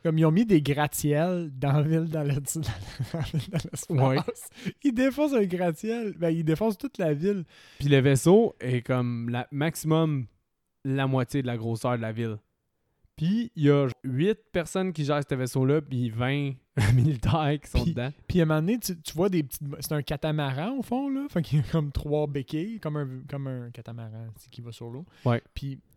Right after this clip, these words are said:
Speaker 1: les béquilles, ils disent que c'est des passages pour les humains. Fait que dis-toi que, mettons, le passage <laughs> entre les deux, là, la branche qui retient les
Speaker 2: Ouais.
Speaker 1: deux trucs, c'est comme gros comme un humain, mettons, plus,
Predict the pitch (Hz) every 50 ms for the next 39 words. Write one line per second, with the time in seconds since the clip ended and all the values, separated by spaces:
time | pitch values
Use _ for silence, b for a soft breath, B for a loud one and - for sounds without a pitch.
0 | _ _ _ - 135 143 143 147 135 - 202 208 180 147 160 180 - 170 143 -
1 | 147 139 131 - 135 127 123 - 160 170 180 175 - - 151 147 139 135 131 123
2 | 123 127 135 139 143 165 160 - _ _ _ _ - 143 143 135 123 117 - 170
3 | 185 - - 165 143 139 123 143 143 151 151 143 139 127 - 131 123 117 - -
4 | 165 143 - 165 156 - - - 151 147 139 131 147 139 - - 165 170 190 180
5 | 151 135 135 139 127 135 135 160 160 - - 139 117 - - 139 143 143 135 135
6 | 127 123 120 113 147 139 - 135 151 180 175 b b b b - - - 143 -
7 | 143 135 139 131 127 135 135 151 156 - 160 139 139 135 139 139 135 135 139 147
8 | 160 147 127 - 139 135 139 127 - - 135 139 131 - - -